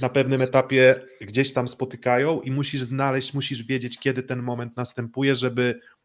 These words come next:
mm, albo kiedy, że, albo że nastąpi w przeciągu pół roku, roku, właśnie po to, żeby, e, żeby, żeby reagować. Dobra, e, dziękujemy za dzisiaj.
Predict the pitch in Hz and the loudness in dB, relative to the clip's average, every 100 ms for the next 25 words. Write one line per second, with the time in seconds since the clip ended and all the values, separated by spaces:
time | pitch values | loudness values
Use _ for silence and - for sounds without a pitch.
0 | - 113 117 117 117 117 120 123 - 143 | -20 -14 -12 -10 -4 2 2 2 2 2
1 | 135 131 - 123 127 127 135 123 - 143 | 2 0 0 2 4 4 4 4 2 2
2 | - - 123 - 117 113 - 117 127 - | 0 -10 -8 -4 -4 -6 -4 0 0 0
3 | 117 120 - 196 _ _ _ 113 131 - | -2 0 0 -2 _ _ _ 0 0 0
4 | 127 131 127 117 117 113 110 107 - _ | -2 -2 -2 -2 -2 0 0 0 -4 _
5 | _ - 107 107 107 107 107 107 101 110 | _ -8 -6 -4 -4 -4 -4 -4 -4 -2
6 | 107 101 95 80 80 - 135 87 - _ | 0 0 -2 -6 -4 0 2 0 -10 _
7 | - - 117 117 123 151 147 160 151 185 | -20 -6 -4 -2 -4 -4 -2 0 2 0
8 | - _ _ 123 127 131 165 185 | -4 _ _ -8 -6 -4 -4 -4